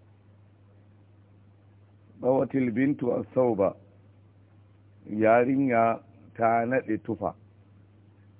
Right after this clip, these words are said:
Akala dhibul kharufa. Kura ta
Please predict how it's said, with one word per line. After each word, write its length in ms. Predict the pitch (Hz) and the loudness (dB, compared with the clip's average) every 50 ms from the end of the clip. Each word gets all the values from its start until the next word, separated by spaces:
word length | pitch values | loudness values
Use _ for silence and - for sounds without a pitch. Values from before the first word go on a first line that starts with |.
| _ - - - - - - - - - _ - - - - | _ -20 -20 -20 -20 -20 -20 -20 -20 -20 _ -20 -20 -16 -12
Akala 460 | - 107 - - 127 135 147 127 120 | -12 -8 -4 0 0 2 2 0 0
dhibul 460 | 101 101 131 143 123 113 113 113 104 | -2 -2 -2 -2 -2 -2 -2 -2 -2
kharufa. 680 | - - 107 110 120 139 147 139 123 147 151 151 160 - - - - - - - _ _ _ _ _ _ _ _ _ _ _ _ - - _ _ _ _ _ - - - _ _ - - _ - - _ - _ - - _ _ - - - - - - | -2 0 0 0 0 0 -2 -2 2 4 4 4 4 2 -2 -14 -20 -20 -20 -20 _ _ _ _ _ _ _ _ _ _ _ _ -20 -20 _ _ _ _ _ -20 -20 -20 _ _ -20 -20 _ -20 -20 _ -20 _ -20 -20 _ _ -20 -20 -20 -20 -20 -12
Kura 440 | - 120 123 131 127 127 123 123 113 | -6 -4 -2 2 4 4 4 4 2
ta 240 | - 123 117 117 | 2 0 2 2